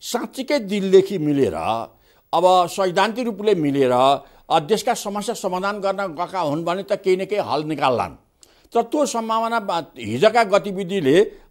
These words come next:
अ, त्यसै हो भनेर बा-, चाहिँ ढुक्क पर्ने अवस्था नहुँदा, अब मैले अघि पनि भने देशमा स-, समस्या के भने अन्तर्राष्ट्रिय शक्तिहरूको हामी चङ्गुलमा फँसिया छौँ, एक।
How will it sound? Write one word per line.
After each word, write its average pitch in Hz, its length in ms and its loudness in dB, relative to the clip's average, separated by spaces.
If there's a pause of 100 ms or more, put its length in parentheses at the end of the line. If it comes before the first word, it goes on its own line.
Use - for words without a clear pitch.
अ, - 40 -4
त्यसै 247 340 2
हो 220 220 8
भनेर 202 280 2
बा-, 170 240 0
चाहिँ 147 200 -4
ढुक्क 123 200 -4
पर्ने 190 280 -2
अवस्था 160 380 -4
नहुँदा, 131 640 0 (480)
अब 160 100 0
मैले 190 160 6
अघि 185 240 4
पनि 233 200 6
भने 208 280 0
देशमा 208 360 0
स-, 180 140 -8
समस्या 196 420 -4
के 214 140 0
भने 214 160 -2 (280)
अन्तर्राष्ट्रिय 220 560 2
शक्तिहरूको 233 680 2
हामी 190 280 0
चङ्गुलमा 196 460 2
फँसिया 120 340 -6
छौँ, 113 220 -12
एक। 156 320 -4